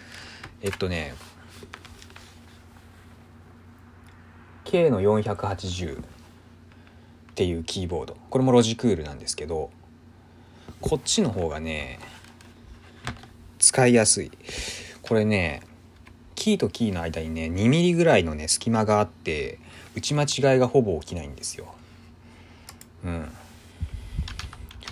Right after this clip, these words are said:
これすごいいいんだよね。でもこれ最初、ちょっとね、キーのね、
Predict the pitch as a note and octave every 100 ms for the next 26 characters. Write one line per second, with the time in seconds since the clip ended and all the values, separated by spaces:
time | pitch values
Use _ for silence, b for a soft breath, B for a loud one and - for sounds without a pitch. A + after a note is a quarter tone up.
0 | B B B B B - C#3+ - A#2+ C3
1 | G#2+ E2 A#1 - - - - - - -
2 | - - B B B - - - - -
3 | - - A2+ G#2+ - F3+ G3+ G#3 G#3 -
4 | F3+ A2 C#2+ - E3 - G2 D#2+ D#2+ -
5 | A3+ D3+ E2 E2 E2 D#2 D2 -